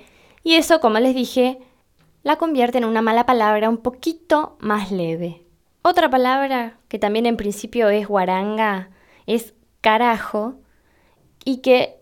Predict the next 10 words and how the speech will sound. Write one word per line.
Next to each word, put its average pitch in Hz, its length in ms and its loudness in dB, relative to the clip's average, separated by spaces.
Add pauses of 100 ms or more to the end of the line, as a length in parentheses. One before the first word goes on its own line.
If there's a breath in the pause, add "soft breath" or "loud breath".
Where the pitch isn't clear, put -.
(140)
cuando 180 300 0
la 175 100 4
invertimos 240 800 0 (380)
se - 160 -8
dice 208 320 -4 (200)
joraca. 180 720 2 (640)
Carajo 269 380 4
tiene 254 200 2
muchísimos 226 580 0
significados, 233 840 0